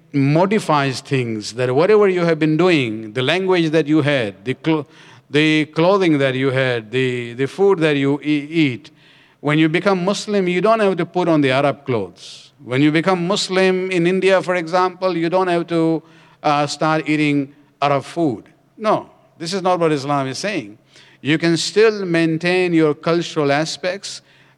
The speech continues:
but it should be now modified in li-, in line with the religious laws. So there will be modification, not total transformation, unlike the belief system.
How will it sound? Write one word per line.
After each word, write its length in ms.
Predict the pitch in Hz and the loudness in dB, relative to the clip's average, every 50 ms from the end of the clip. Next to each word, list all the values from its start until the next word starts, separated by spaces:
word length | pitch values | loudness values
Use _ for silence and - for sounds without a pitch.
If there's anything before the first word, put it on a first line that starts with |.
| _ - | _ -4
but 360 | 120 151 170 180 180 180 - | -2 0 0 0 -2 -4 -6
it 160 | - 147 - | -8 -8 -8
should 260 | - - - 160 143 131 | -6 -6 -4 -4 -2 -2
be 120 | 147 143 | 0 0
now 320 | 143 151 156 160 160 156 | 2 2 2 2 0 0
modified 720 | 147 139 143 156 170 170 170 160 - - 156 151 151 147 147 | 0 0 -2 -2 0 0 -2 -4 -4 -2 0 0 0 0 -2
in 260 | 139 139 131 131 127 | -4 -4 -4 -2 -2
li-, 140 | 127 135 135 - | -4 -4 -6 -6
in 200 | 147 135 135 131 | -6 -4 -4 -2
line 320 | 131 143 143 143 147 143 | 0 0 0 2 2 2
with 140 | 135 131 123 | 0 0 0
the 100 | 120 127 | -2 -2
religious 500 | 120 123 123 123 127 120 107 107 101 - | -2 -2 -2 -4 -4 -4 -6 -8 -10 -10
laws. 540 | 127 120 113 107 101 95 90 - - - - _ _ _ _ _ _ _ _ _ _ _ | -8 -6 -6 -6 -6 -8 -12 -18 -20 -20 -20 _ _ _ _ _ _ _ _ _ _ _
So 160 | - 147 139 | -8 -4 0
there 160 | 139 165 180 | 0 2 2
will 140 | 190 185 180 | 2 0 2
be 120 | 165 165 | 2 2
modification, 1040 | 156 156 160 170 160 160 - - 156 156 - 165 170 175 170 - - 135 120 120 131 | 2 2 2 2 0 0 -2 -4 -6 -4 -2 0 0 0 -2 -2 -4 -4 -2 -2 -2
not 360 | 151 170 170 175 - _ - | -2 -2 -2 -6 -12 _ -2
total 400 | 160 156 160 160 160 160 151 147 | 0 0 0 2 0 0 -2 -2
transformation, 1120 | - - 143 139 135 131 - - - 135 127 135 147 151 147 - 127 107 98 95 98 - _ _ _ _ _ _ _ _ _ - | -2 -4 -4 -4 -4 -4 -6 -6 -4 -2 0 0 0 0 -2 -4 -6 -8 -10 -12 -16 -20 _ _ _ _ _ _ _ _ _ -2
unlike 380 | 139 156 156 151 151 147 131 | 0 2 2 2 0 0 -2
the 100 | 127 143 | -2 -2
belief 300 | 135 143 139 147 143 - | 0 2 2 2 0 -2
system. 420 | - - 123 - - - - - | -4 -6 -8 -8 -10 -12 -16 -20